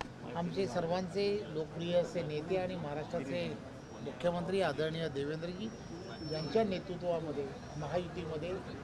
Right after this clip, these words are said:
अतिशय चांगलं काम या वर्षभरामध्ये झालेलं आहे. एनडीएचं गेल्या अकरा वर्षामधलं काम आणि आत्ता देवेंद्रजींच्या नेतृत्वातलं काम, या सगळ्या गोष्टीमध्ये मुळे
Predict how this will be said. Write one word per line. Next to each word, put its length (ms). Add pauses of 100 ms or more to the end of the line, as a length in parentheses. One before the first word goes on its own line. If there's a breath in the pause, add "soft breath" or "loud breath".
(120)
अतिशय 400
चांगलं 440
काम 300 (640)
या 80
वर्षभरामध्ये 1000 (280)
झालेलं 380
आहे. 220 (500)
एनडीएचं 600
गेल्या 260
अकरा 400
वर्षामधलं 640
काम 400 (380)
आणि 140
आत्ता 360 (800)
देवेंद्रजींच्या 640
नेतृत्वातलं 680
काम, 200 (560)
या 140
सगळ्या 380
गोष्टीमध्ये 680 (600)
मुळे 500